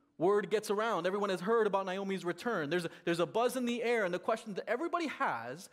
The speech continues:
after more than ten years away, as they trace the lines of grief in Naomi's face and they see the burden of suffering and pain that she carries with her, is, "Is this the same Naomi we said goodbye to more than a decade ago? What's happened?"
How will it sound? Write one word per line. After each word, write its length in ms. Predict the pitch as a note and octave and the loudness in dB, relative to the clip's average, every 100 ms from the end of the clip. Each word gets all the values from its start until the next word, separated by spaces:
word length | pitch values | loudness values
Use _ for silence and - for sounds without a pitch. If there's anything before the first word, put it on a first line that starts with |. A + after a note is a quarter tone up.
| - - | -6 0
after 260 | G3 F#3+ | 0 0
more 360 | F#3 G3+ A#3+ C4 | 0 2 4 4
than 160 | F3+ | 0
ten 260 | E3 C4 C4+ | -2 -2 -2
years 300 | A#3 C4 B3 | -2 -2 0
away, 560 | A#3 A3+ C#3+ A#2+ C#3+ F3+ - | 0 2 2 0 -4 -8 -2
as 140 | F3+ F#3+ | 0 2
they 100 | F3+ | 0
trace 380 | - C4 D4 - | 2 0 0 0
the 120 | B3 | 2
lines 380 | B3 C4 B3+ G#3+ | 4 4 2 -2
of 140 | E3 | -4
grief 320 | A3 C#4 C#4+ | -2 -2 -2
in 100 | G3 | -4
Naomi's 420 | G3+ A3+ A#3+ G#3 | 0 0 2 0
face 380 | - A#3 C4+ C4 | 0 0 0 0
and 160 | - F#3 | -2 0
they 80 | E3 | -2
see 340 | - C4+ C#4 | -4 -2 0
the 120 | A3 | 0
burden 280 | E3+ A#3+ A3 | 2 0 0
of 80 | G#3 | -2
suffering 500 | - A#3+ A#3+ B3 G3 | -2 -4 -2 -4 -4
and 120 | E3+ | -4
pain 220 | A3+ A#3 | -4 -2
that 100 | G3+ | -4
she 100 | G3 | -6
carries 440 | F#3+ A3+ G#3+ F3+ G3+ | -2 0 0 -2 -2
with 180 | A3+ | -2
her, 240 | F3+ D#3+ F3+ - - | 2 0 0 -6 2
is, 180 | F#3+ F#3+ - - | 2 2 -12 -8
"Is 320 | A#3+ D#4 B3 | 0 2 2
this 220 | D3+ C#4+ - | 0 0 0
the 140 | F3+ | -6
same 340 | - A3 D4+ | -2 -2 0
Naomi 360 | A3 D#3+ B3+ A3 | 0 2 2 2
we 120 | E3+ | 0
said 280 | - A#3+ E3 | 2 0 0
goodbye 360 | F#3+ D3 E3+ A3 | -4 0 0 0
to 200 | A3 A3+ | -4 -2
more 160 | G#3 | 0
than 120 | F#3+ | 0
a 80 | B2+ | -2
decade 420 | G#2+ C#3 D#3+ B3 | -2 -4 -2 -4
ago? 340 | C4+ C4+ D#4+ C4+ - _ _ _ _ _ _ _ _ _ | -2 -2 -4 -6 -14 _ _ _ _ _ _ _ _ _
What's 240 | C4+ F4 | 0 0
happened?" 420 | - A3 G#4 A#3+ | -2 -2 -2 -2